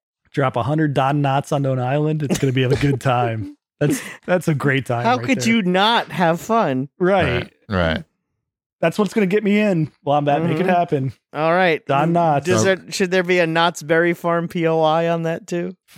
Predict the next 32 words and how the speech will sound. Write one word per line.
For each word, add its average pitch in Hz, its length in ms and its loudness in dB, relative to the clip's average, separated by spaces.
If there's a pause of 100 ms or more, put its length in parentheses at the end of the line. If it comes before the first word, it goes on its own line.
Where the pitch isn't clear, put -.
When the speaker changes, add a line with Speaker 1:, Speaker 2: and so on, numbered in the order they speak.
(540)
Speaker 3:
Everybody 135 440 0
Speaker 1:
Sounds 123 140 0
Speaker 3:
hit 127 80 0
Speaker 1:
good. 123 80 2
Speaker 3:
up, 117 200 -2
uh, 107 460 2 (120)
Tim 113 180 -2
Sweeney 104 360 0
on 85 80 0
Twitter. 85 360 -2 (360)
Just 139 160 -2
Speaker 2:
Mm-hmm. 131 100 0
Speaker 3:
hashtag 107 480 0
Don 92 320 2
Knotts 87 520 -2 (200)
Speaker 2:
Hashtag 151 500 -2 (120)
Speaker 3:
in 98 120 0
Speaker 2:
Don 156 400 2
Speaker 3:
Fortnite. - 160 -4 (280)
Speaker 2:
N-, 156 440 -2
Knott's 156 440 0
for 170 180 0
Fortnite. 117 680 -2 (180)
Speaker 3:
Yeah. 87 180 -2 (100)
Speaker 2:
But 113 140 -8
make 156 180 2
sure 170 120 0
it's 143 160 -4
Knott's 139 320 -2
with 131 120 -6
a 120 60 -4
K. 107 440 -8